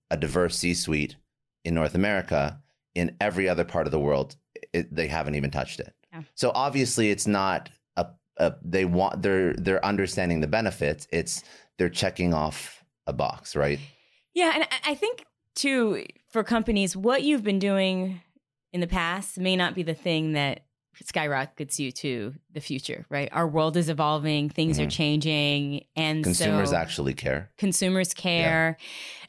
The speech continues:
Speaker 2: Uh, you know, there are a lot of shifts that are happening, and,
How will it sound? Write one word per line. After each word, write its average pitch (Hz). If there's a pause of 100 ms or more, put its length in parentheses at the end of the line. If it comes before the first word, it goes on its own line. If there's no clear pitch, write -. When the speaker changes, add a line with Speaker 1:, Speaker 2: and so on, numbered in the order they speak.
(200)
Speaker 2:
Uh, 170 (100)
you 202
know, 180
there 190
are -
a 185
lot 196
of 165
shifts -
that 143
are 143
happening, 139 (180)
and, 156